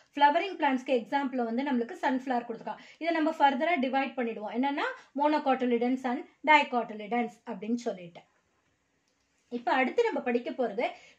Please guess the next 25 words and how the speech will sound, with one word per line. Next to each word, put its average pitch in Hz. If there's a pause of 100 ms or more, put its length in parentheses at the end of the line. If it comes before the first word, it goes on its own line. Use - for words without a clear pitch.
five 392
kingdoms 262
of 262
living 233
things 226 (140)
பத்தி 240
படிக்க 220
போறோம். 156 (220)
ஓகேங்களா? 240 (240)
So 294 (460)
living 339
organisms 269 (120)
எல்லாத்தையும் 247 (240)
ஒரு 311
five 285
kingdom 302
கீழே 254
கொண்டு 226
வந்திருக்காங்க. 208 (280)
என்ன 427
five 339 (100)
kingdoms 302 (100)
அப்படின்னு 254
பாத்தீங்கன்னா 214 (400)
protista, 233